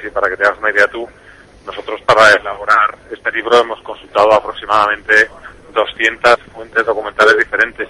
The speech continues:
y además sobre un asunto del Titanic en el que en español hay muy poquito escrito. Hay algunas cosas traducidas del inglés, pero sobre todo lo que hay es trabajo periodístico, es-, ensayos, novelas, documentación,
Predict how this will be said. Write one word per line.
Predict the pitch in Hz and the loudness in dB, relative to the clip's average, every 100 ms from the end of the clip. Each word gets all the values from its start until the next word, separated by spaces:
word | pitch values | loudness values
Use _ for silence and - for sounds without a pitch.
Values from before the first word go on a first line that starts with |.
| - | -2
y | 143 | 2
además | 147 151 - - | 4 4 -2 -8
sobre | 123 131 | -6 0
un | 139 | 0
asunto | 151 143 135 | 0 -2 0
del | 123 | 0
Titanic | 117 139 143 - - - - - | 0 2 2 -2 -10 -10 -10 -4
en | 113 | -2
el | 107 | 0
que | 113 | 2
en | 110 | 2
español | 117 110 127 156 | 2 -2 2 0
hay | 139 | 0
muy | 120 | -4
poquito | 107 104 98 | -6 -4 -8
escrito. | - 143 - 107 - - - | -2 -2 0 -4 -4 -16 -2
Hay | 120 | 0
algunas | 104 110 104 | 2 0 0
cosas | 139 131 117 | 0 2 0
traducidas | 117 107 101 123 117 113 | 0 0 0 0 4 4
del | 110 113 | 2 -2
inglés, | 110 127 139 143 - - - - - | -2 2 2 0 -10 -20 -20 -20 -4
pero | 104 107 | -2 0
sobre | 113 104 | -2 -4
todo | 95 101 104 104 95 90 - - 90 | -2 -2 0 0 -2 -6 -14 -20 -8
lo | 95 | -8
que | - 107 | 0 6
hay | 110 107 104 | 6 4 2
es | 107 107 - | 2 2 -2
trabajo | - 98 101 - | -2 0 0 -4
periodístico, | 104 107 110 - 107 107 107 107 - - - | -6 -6 -8 -10 -4 0 0 -2 -8 -20 -16
es-, | - - 117 | -16 -16 -18
ensayos, | 101 - 113 113 110 110 110 - - - - - - | -18 0 4 4 4 2 2 0 -6 -20 -20 -20 -8
novelas, | 107 101 120 113 107 107 110 | -2 4 4 6 6 4 2
documentación, | 101 104 98 101 110 110 113 110 | -4 -6 -6 -4 0 0 0 -4